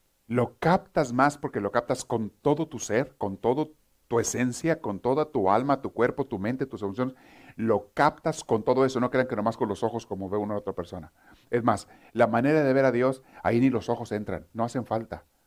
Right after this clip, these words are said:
Los ojos, la vi-, la visión, la vista queda chiquita para captar a Dios. Y Dios se les manifiesta a esas personas de manera especial.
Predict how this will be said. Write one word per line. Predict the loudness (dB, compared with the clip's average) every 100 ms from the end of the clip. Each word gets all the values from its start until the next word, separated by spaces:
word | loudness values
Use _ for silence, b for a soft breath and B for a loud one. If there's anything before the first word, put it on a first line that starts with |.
| _ _ _
Los | -10 -8
ojos, | -10 -12 -4
la | -2
vi-, | -2 2
la | 2
visión, | 2 -4 -4 0 2 0 -6
la | -4 -2
vista | -2 -4 -6
queda | -4 -4
chiquita | -6 -12 -8 -8 -6 -10 _ _ _ _ _
para | -4 -4
captar | -6 -8 -6
a | -6
Dios. | -10 -16 _ _ _ _ _ _ _ _ _ _ _ _ _ _
Y | -4
Dios | 2 2 0
se | -2
les | -2
manifiesta | -2 -6 -8 -8
a | -10
esas | -10
personas | -10 -10 -10 -10 -12
de |
manera | -10 -8 -8
especial. | -10 -12 -12 -12